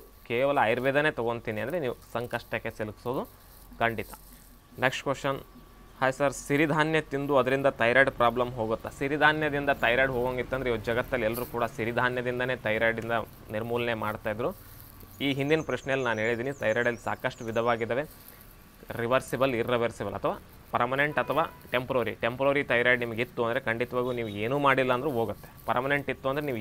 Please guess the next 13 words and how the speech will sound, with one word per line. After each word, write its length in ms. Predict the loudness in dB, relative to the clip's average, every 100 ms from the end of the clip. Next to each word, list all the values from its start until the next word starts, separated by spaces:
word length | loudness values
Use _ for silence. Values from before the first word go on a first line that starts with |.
| 0
ಏನು 100 | 2
ಮಾಡಿದರೂ 240 | 0 0 -4
ಕೂಡ 80 | -4 -2
ಹೋಗೋದಿಲ್ಲ. 380 | 0 0 0 -4 -6 -18 -14 0
thyroid 340 | 2 4 4 2
medicine 280 | -4 -4 -4
ಮೇಲೆ 140 | -4 -2
ಜೀವನ 200 | -2 -2 -4
ಪೂರ್ತಿ 220 | -8 -6 -6
ಇಟ್ಟುಕೊಂಡು 400 | -4 -2 2 2 0 -10 -20 -20 -20 -6 -4
ನಿಮ್ಮ 140 | 0 2 4
ಆರೋಗ್ಯವನ್ನು 540 | 4 2 -2 0 -2 -2
ರಕ್ಷಣೆ 340 | -6 -4 -4